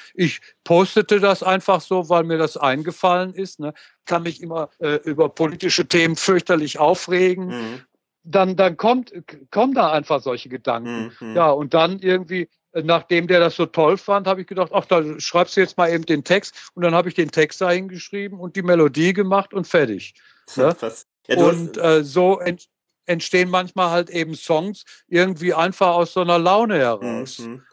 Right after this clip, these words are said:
Speaker 1: Also ich, ich mach mir da, ich geh, ich geh nicht hin. Äh, ich hab, äh, irgendwann angefangen, äh, die, äh, in, vor ein paar Jahren, äh, ich hab früher immer erst die Texte gemacht, ne?
Speaker 2: Mhm.
Speaker 1: Und dann irgendwann hab ich angefangen,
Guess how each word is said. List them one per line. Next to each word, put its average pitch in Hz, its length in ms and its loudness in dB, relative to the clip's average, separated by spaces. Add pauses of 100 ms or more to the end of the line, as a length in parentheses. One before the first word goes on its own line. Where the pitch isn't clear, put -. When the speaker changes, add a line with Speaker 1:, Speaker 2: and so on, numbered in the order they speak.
(160)
Speaker 1:
Also 123 280 -2
ich, 139 280 -8
ich - 140 -8
mach 170 180 0
mir 185 100 4
da, 156 160 4 (160)
ich - 180 -18
geh, 175 380 0
ich - 220 -18
geh 180 360 -4 (240)
nicht 156 220 -12
hin. 196 300 0 (360)
Äh, 160 220 4
ich 160 160 -4
hab, - 180 -2 (320)
äh, 156 380 2 (120)
irgendwann 190 400 2
angefangen, 175 720 -2 (320)
äh, 147 180 -2
die, 139 380 -6
äh, 135 400 -4
in, 131 680 -6
vor 135 240 2
ein 127 100 -4
paar 135 160 0
Jahren, 143 440 2 (380)
äh, 143 340 4
ich 143 180 -4
hab 156 100 0
früher 185 300 2
immer 180 180 -2
erst 165 160 0
die 160 120 -6
Texte - 400 -10
gemacht, 98 440 -12
ne? 123 200 -6 (200)
Speaker 2:
Mhm. 123 140 -18
Speaker 1:
Und 143 160 4
dann 147 160 2
irgendwann 175 400 2
hab 170 100 2
ich 156 180 -10
angefangen, 175 760 -2